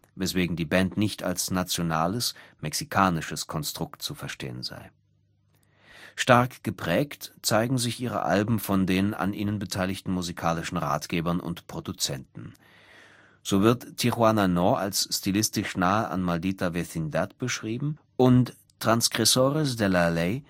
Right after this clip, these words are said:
als vom baskischen Radikalrock Fermin Muguruzas durchzogen. Anfänglich sei die Band, so Guereña, vor allem von britischen Ska,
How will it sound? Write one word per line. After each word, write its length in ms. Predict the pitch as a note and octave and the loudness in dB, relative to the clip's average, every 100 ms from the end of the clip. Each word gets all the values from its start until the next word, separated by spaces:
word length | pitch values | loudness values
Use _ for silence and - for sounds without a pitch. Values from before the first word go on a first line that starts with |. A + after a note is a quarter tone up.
| _ _ _ - | _ _ _ 0
als 200 | A#2+ - | 2 4
vom 180 | A#2+ | 4
baskischen 460 | A#2 C3 - C#3 C#3 | 4 0 0 -4 -2
Radikalrock 720 | A#2+ A2 G2 F#2+ G#2+ G#2+ G#2+ | -2 -4 0 2 2 0 -4
Fermin 560 | - F#2 G2+ G2 F#2+ G#2 - | -4 0 2 4 2 0 -2
Muguruzas 880 | G2 F#2 F#2+ F#2 E2 - C#2 - | 0 2 0 -2 -2 -4 -4 -6
durchzogen. 680 | - C#2 - - - - - _ _ _ _ _ _ _ _ _ _ _ _ _ _ _ _ _ | -8 -12 -10 -10 -10 -18 -20 _ _ _ _ _ _ _ _ _ _ _ _ _ _ _ _ _
Anfänglich 680 | C3+ E3 - D#2+ - F2+ - | 4 4 2 -4 -2 -2 0
sei 180 | F2 F2+ | 2 2
die 100 | F#2 | 2
Band, 340 | D#2 F2+ B2 | 0 0 0
so 240 | - D#2 D2+ | -2 -2 -4
Guereña, 800 | D#2 D#2 D#2+ E2 E2+ F2 A2+ - | -6 -4 -2 -2 0 0 0 -2
vor 280 | - B2 - | 0 2 4
allem 240 | B2 D3 | 4 4
von 300 | - B2+ A#2+ | 2 2 2
britischen 480 | A2+ B2 A#2+ - G2+ | 0 0 -2 -2 -2
Ska, 560 | - - D#2+ F2 D3+ | -2 0 2 2 0